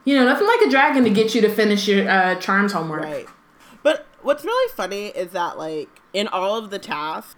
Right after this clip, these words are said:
Speaker 2: it takes Harry so long to figure it out <laughs> 'cause he ain't no Ravenclaw. And then he has to just go on
Speaker 1: Mm-hmm.
Speaker 2: instinct to, like, make it happen. 'Cause he confused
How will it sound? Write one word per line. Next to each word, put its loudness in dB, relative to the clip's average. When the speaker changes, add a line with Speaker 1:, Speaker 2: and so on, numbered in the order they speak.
Speaker 2:
it -4
takes -6
Harry -6
so -8
long -2
to -12
figure -4
it -2
out -2
<laughs> -20
'cause -12
he -10
ain't -12
no -10
Ravenclaw. -8
And -4
then -4
he -10
has -2
to -14
just -10
go 2
on 0
Speaker 1:
Mm-hmm. -4
Speaker 2:
instinct -10
to, -10
like, -12
make -8
it -10
happen. -14
'Cause -6
he -6
confused -10